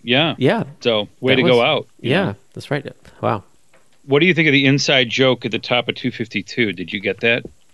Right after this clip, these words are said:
Speaker 2: Two fifty-two, let me see here. Uh, Eastman and Laird,
Speaker 1: Two fifty-two,
Speaker 2: yeah, uh,
Speaker 1: top
Speaker 2: yep,
Speaker 1: corner.
Speaker 2: definitely. I was gonna
Speaker 1: Yes.
Speaker 2: bring that up, too.
Speaker 1: That was funny. Yeah.
Speaker 2: Very funny. Now, are,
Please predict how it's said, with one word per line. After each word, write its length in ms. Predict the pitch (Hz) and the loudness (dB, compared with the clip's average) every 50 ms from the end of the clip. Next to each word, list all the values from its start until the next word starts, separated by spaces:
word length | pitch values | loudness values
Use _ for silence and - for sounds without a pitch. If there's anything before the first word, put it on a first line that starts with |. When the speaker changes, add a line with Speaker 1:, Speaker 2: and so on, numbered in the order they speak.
| - - _ - - - | -20 -20 _ -20 -20 -16
Speaker 2:
Two 540 | - - 131 131 135 139 143 143 143 143 143 | -8 -2 2 4 4 4 4 4 4 2 0
fifty-two, 1120 | 131 - - 131 120 - - 123 120 110 - - - 127 123 123 120 123 123 120 120 110 107 - _ _ _ _ - | -2 0 0 0 0 0 -2 -4 -4 -4 -6 -4 0 2 4 6 6 6 6 4 2 0 -6 -14 _ _ _ _ -10
let 80 | 113 | -6
me 80 | 110 104 | -6 -6
see 180 | 95 - - 101 | -6 -4 -4 -4
here. 360 | 85 98 98 95 92 92 - - - | -2 0 2 2 2 0 -2 -2 -2
Uh, 120 | 123 120 - | -2 0 2
Eastman 420 | 175 185 202 - - 202 208 196 190 | 4 2 2 4 4 4 4 4 6
and 220 | 175 175 160 160 | 4 6 6 6
Laird, 300 | 151 147 143 139 135 127 120 | 6 6 6 6 4 4 4
Speaker 1:
Two 40 | 117 | 4
fifty-two, 40 | 127 | 4
Speaker 2:
yeah, 160 | 120 117 127 | 6 6 4
uh, 20 | 127 - 127 | 4 2 2
Speaker 1:
top 60 | 117 | 4
Speaker 2:
yep, 180 | 117 120 131 - | 4 2 2 0
Speaker 1:
corner. 100 | 123 113 | -2 0
Speaker 2:
definitely. 440 | 139 131 110 - 123 117 117 113 107 | 0 0 0 2 0 0 2 2 4
I 60 | 107 | 2
was 80 | 113 110 | 2 2
gonna 140 | - 139 131 | 2 2 2
Speaker 1:
Yes. 140 | 123 123 113 | 2 2 2
Speaker 2:
bring 160 | 113 123 120 | 0 0 2
that 140 | 117 113 110 | 2 4 4
up, 160 | 107 101 - | 4 2 0
too. 340 | - - - 117 104 98 92 - - - - - - - _ | -2 -2 2 4 4 4 2 0 -6 -16 -20 -20 -20 -14 _
Speaker 1:
That 120 | - 127 135 | -2 2 2
was 180 | 139 139 - | 2 2 0
funny. 300 | - 143 123 113 98 90 - _ - 110 104 | 0 0 0 0 0 -2 -6 _ -20 -14 -4
Yeah. 120 | 104 113 110 | 0 2 4
Speaker 2:
Very 160 | 123 127 120 | 4 4 2
funny. 260 | - - 117 110 117 131 | 2 0 0 2 2 2
Now, 220 | 139 139 135 139 | 2 2 2 2
are, 280 | - 143 151 165 165 | 2 2 2 2 0